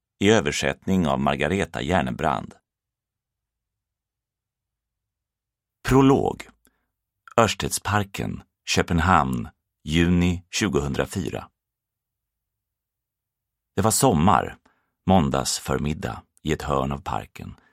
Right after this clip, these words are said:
Tjugosex grader och stillastående luft,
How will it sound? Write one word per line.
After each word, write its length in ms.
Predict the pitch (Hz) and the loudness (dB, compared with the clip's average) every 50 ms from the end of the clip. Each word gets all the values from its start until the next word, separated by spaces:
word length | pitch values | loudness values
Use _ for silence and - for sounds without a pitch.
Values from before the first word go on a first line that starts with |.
| _ _ _ _ _ _ _ _ _ _ | _ _ _ _ _ _ _ _ _ _
Tjugosex 560 | - - 98 92 - 92 90 - - - - | -4 -2 0 2 2 2 2 0 -2 -6 -4
grader 680 | - - 92 90 80 69 65 62 67 76 76 71 69 - | -2 2 2 4 4 4 2 0 0 -2 -2 -2 -4 -6
och 80 | - 82 | -6 -6
stillastående 760 | - - - 117 95 69 65 65 - - 85 76 78 80 78 | -6 -2 -2 0 0 0 -2 -4 -4 -2 -2 0 0 0 -2
luft, 340 | 76 71 65 - - - - | -2 -4 -6 -8 -10 -16 -20